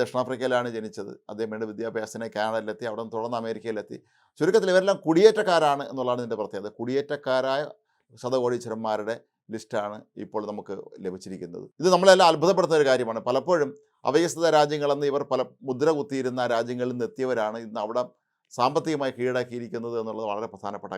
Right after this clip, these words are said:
കാര്യമാണ്. മസ്കിൻ്റെ കാര്യം തന്നെ നമുക്ക് എടുക്കാം. മസ്കും ദക്ഷിണാഫ്രിക്കയിൽ ജനിച്ച ആളാണ്. അതുപോലെ ജയ് ചൗധരി ഇന്ത്യയിലെ ഹിമാചൽ പ്രദേശിലെ കുഗ്രാമത്തിൽ ജനിച്ച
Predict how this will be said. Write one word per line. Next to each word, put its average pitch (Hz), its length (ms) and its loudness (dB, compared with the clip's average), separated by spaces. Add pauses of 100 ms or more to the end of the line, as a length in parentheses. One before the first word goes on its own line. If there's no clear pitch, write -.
കാര്യമാണ്. 85 340 -8 (120)
മസ്കിൻ്റെ 120 340 -6
കാര്യം 120 160 -4
തന്നെ 123 100 -8
നമുക്ക് 120 160 -6
എടുക്കാം. 120 280 -8
മസ്കും 127 240 -16 (280)
ദക്ഷിണാഫ്രിക്കയിൽ 120 560 -2
ജനിച്ച 107 280 -8
ആളാണ്. 90 240 -8 (220)
അതുപോലെ 131 340 2 (360)
ജയ് 139 180 0
ചൗധരി 143 340 2 (360)
ഇന്ത്യയിലെ 151 360 2
ഹിമാചൽ 143 300 2
പ്രദേശിലെ 131 360 -4
കുഗ്രാമത്തിൽ 143 480 2
ജനിച്ച 117 180 -6